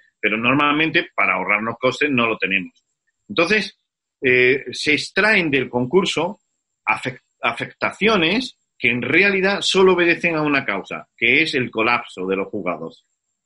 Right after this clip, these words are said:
¿Por qué? Porque ¿quién está en mejores condiciones de interpretar?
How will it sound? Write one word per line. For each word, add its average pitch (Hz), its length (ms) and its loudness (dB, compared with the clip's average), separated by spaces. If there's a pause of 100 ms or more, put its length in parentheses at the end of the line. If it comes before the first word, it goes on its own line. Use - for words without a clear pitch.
(380)
¿Por 139 180 2
qué? 170 320 2
Porque - 300 -2
¿quién 165 320 2
está 170 280 0
en 156 100 0
mejores 139 360 0
condiciones 143 520 -2
de 143 80 0
interpretar? 139 640 -2